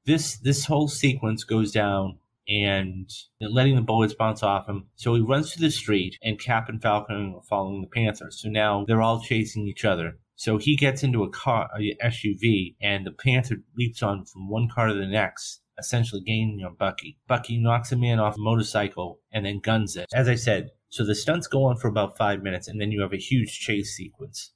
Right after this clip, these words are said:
And it was really, really well done. So at the end of it, this thing explodes, blowing a hole in the concrete. And so now you have all of these people surrounding these three or four individuals. And Cap tackles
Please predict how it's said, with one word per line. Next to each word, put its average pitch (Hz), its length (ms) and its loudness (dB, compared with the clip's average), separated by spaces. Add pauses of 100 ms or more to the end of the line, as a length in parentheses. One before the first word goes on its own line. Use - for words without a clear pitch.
(100)
And 120 80 0
it 107 60 -2
was 95 180 -12
really, 107 440 0
really 95 320 -4
well 92 200 -4
done. 90 340 -6
So 110 280 0
at 107 80 -2
the - 180 -8
end 170 200 2
of 110 120 2
it, 85 220 -6 (280)
this 110 260 -2
thing 127 180 2
explodes, 95 1000 -2 (160)
blowing 113 260 0
a 101 80 -2
hole 117 240 2
in 104 100 -4
the - 80 -10
concrete. 98 580 -2 (140)
And 101 320 -2
so 101 580 0
now 107 140 2
you 104 160 0
have 101 220 0
all 117 340 2
of 113 60 2
these 113 180 0
people 104 540 -4 (280)
surrounding 98 720 -4 (460)
these - 340 -8 (200)
three 104 260 -4
or 87 60 -4
four 90 240 -6
individuals. 85 720 -14
And 95 420 -2
Cap 117 360 -2
tackles - 480 -4